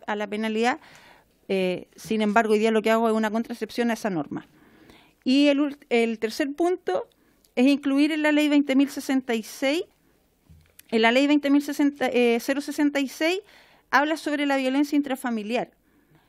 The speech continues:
eh, pero no está, eh, no habla de la dif-, la definición de abuso patrimonial o económico hacia los adultos mayores. Y esto también se busca con el objeto de asegurar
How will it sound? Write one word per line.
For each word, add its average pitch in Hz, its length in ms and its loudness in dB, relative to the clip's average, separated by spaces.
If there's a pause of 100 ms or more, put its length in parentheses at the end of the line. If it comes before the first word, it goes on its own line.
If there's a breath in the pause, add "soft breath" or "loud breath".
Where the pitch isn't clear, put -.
(280 soft breath)
eh, 190 460 -4
pero 233 240 2
no 233 100 -4
está, 254 680 -4
eh, 240 500 0
no 220 140 0
habla 320 380 0
de 311 180 -4
la 294 140 -2
dif-, 285 240 -4
la 233 140 -2
definición 240 500 -2
de 254 60 0
abuso 240 340 -2
patrimonial 269 680 -6
o 254 120 -2
económico 233 720 -2
hacia 233 260 -6
los 220 80 -2
adultos 214 300 -4
mayores. 170 480 -6 (600 soft breath)
Y 214 120 -4
esto 262 120 -4
también 269 540 2
se 277 140 -4
busca 285 240 -2
con 269 100 -2
el 254 140 -2
objeto 254 260 -6
de 262 80 0
asegurar 233 680 -4